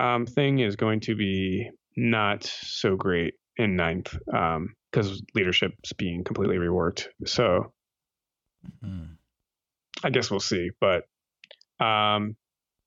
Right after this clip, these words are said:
Speaker 1: all right. So I guess we'll, you know, just keep checking these off. Vostroyan. <laughs>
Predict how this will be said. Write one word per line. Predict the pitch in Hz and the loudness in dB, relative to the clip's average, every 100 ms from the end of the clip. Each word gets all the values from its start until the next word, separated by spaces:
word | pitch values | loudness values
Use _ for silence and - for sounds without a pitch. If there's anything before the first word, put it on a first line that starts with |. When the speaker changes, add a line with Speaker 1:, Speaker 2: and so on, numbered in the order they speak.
| _ _ - | _ _ 0
Speaker 1:
all | 139 | 2
right. | 147 165 - | 2 0 0
So | 131 117 | 0 2
I | 113 | 2
guess | 123 | 2
we'll, | 123 110 113 | 0 -2 -2
you | 120 | -2
know, | 107 113 | -2 -2
just | - | -2
keep | 123 110 | -4 -4
checking | - 131 131 | -2 0 2
these | 131 117 | 2 4
off. | 131 147 | 2 0
Vostroyan. | 123 113 - 143 170 117 95 | -2 -2 0 2 2 2 -2
<laughs> | - 190 214 180 208 - - 196 - - | 0 2 2 2 0 0 -2 -6 -6 -8